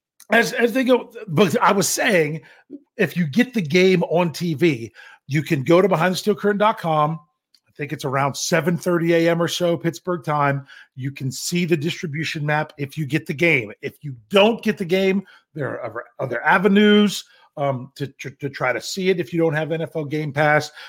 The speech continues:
There's radio stations, all this stuff that you can check into, um, in the How to Watch article,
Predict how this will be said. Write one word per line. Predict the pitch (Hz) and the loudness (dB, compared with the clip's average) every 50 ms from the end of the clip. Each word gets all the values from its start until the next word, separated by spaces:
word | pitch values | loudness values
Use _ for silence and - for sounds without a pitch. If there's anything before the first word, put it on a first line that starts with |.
| - _ | -20 _
There's | - 139 113 98 | -10 -8 -8 -8
radio | 95 110 143 151 156 151 156 151 | -4 0 2 2 2 2 2 0
stations, | 139 - 156 147 135 - - - | 0 -2 -4 -4 -4 -6 -6 0
all | - 160 185 190 | 4 6 6 6
this | 180 196 180 - | 6 2 0 0
stuff | - - 190 185 185 | -2 -2 -2 -2 -2
that | - 147 - - | -4 -10 -10 -8
you | 156 | -8
can | - - 135 | -6 -6 -6
check | - - 180 165 - - | -2 0 0 0 2 0
into, | 190 175 147 - - 165 165 165 165 165 165 - - - - - _ _ | 0 0 0 0 2 4 4 4 4 2 -2 -10 -20 -20 -20 -20 _ _
um, | 160 151 147 143 143 143 139 139 139 131 131 - - - _ _ | 2 4 6 6 6 4 4 2 0 -4 -6 -10 -16 -20 _ _
in | 180 160 160 139 | 2 2 2 2
the | 123 151 139 | 0 0 0
How | 127 - 170 | 2 2 2
to | 156 147 | 2 4
Watch | 135 143 147 143 139 - | 4 4 4 4 2 0
article, | 143 120 120 113 - 139 120 117 120 120 | -2 -2 -2 -4 -6 -8 -6 -6 -8 -8